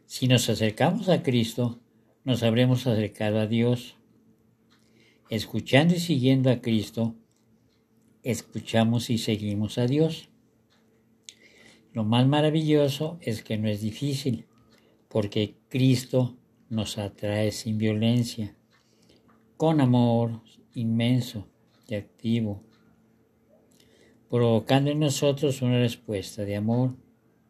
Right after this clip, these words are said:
Si nos entregamos a Él,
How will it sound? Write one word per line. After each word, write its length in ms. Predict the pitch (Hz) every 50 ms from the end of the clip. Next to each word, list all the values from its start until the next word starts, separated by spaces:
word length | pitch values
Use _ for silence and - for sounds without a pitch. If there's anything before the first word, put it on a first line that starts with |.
| _ _ _ _ _ _ _ _ _ _ _ _ _ _ _ _ - _ _ _ _ _ _
Si 300 | - - - 123 120 120
nos 280 | 117 117 110 107 - -
entregamos 960 | 160 175 180 - 160 135 127 120 123 120 120 117 117 117 120 117 113 - - - _
a 240 | - 117 113 110 110
Él, 560 | 110 107 107 110 107 107 107 120 131 131 131